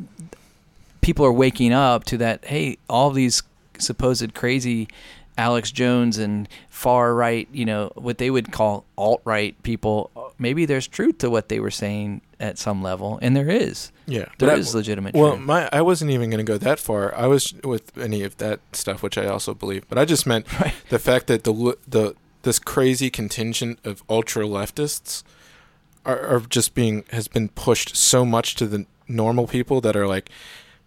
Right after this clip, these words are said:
Speaker 2: normal, uh, you know, usually how they say is, like, "I'm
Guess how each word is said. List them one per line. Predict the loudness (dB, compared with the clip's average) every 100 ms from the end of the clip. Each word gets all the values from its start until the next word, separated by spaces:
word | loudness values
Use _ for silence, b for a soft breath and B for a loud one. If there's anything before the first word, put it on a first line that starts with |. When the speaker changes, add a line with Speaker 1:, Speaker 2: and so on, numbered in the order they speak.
| _ _ _ _ _
Speaker 2:
normal, | -2 2 4 6 6 4 4 2
uh, | -2 -4 -4
you | 0
know, | 2 0 -2 _ _ -18 -16 -8
usually | -6 4 6 8 6 4
how | 4 2
they | 2
say | 2 0
is, | 0
like, | -2 -2
"I'm | -4 -6